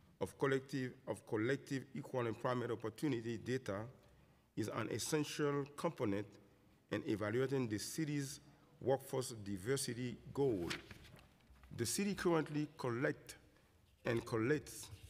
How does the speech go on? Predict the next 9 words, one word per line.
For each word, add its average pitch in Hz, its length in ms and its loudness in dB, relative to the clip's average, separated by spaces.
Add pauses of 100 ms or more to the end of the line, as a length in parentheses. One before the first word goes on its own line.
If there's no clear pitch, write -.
(540)
some 156 340 2
information 127 640 2
that 110 200 2
provides 92 640 0 (420)
a - 40 -6
snapshot 123 640 0 (720)
of 104 200 2
the 104 100 0
racial 120 580 0